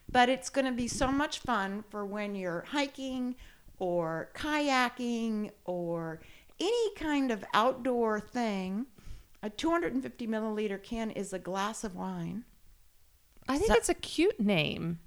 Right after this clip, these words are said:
Speaker 1: I think it, it's so much fun, and the, and the, and the design is fabulous. It's, it's a pony, a, a rampant pony, so it fits, but
Speaker 2: Right.
Speaker 1: done in a, like, a blue jean denim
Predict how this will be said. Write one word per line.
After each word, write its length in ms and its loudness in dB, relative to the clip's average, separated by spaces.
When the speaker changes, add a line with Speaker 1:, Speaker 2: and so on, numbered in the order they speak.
Speaker 1:
I 120 4
think 240 -4
it, 180 -4
it's 180 0
so 340 4
much 240 0
fun, 300 0
and 180 -2
the, 120 -2
and 260 -2
the, 80 0
and 200 0
the 40 -2
design 680 0
is 200 -6
fabulous. 640 -2
It's, 260 -8
it's 260 -2
a 60 2
pony, 720 2
a, 160 -2
a 80 0
rampant 640 0
pony, 400 -2
so 220 -2
it 140 -2
fits, 340 2
but 80 8
Speaker 2:
Right. 260 12
Speaker 1:
done 260 6
in 180 0
a, 240 0
like, 220 -6
a 80 -4
blue 240 0
jean 460 -2
denim 500 0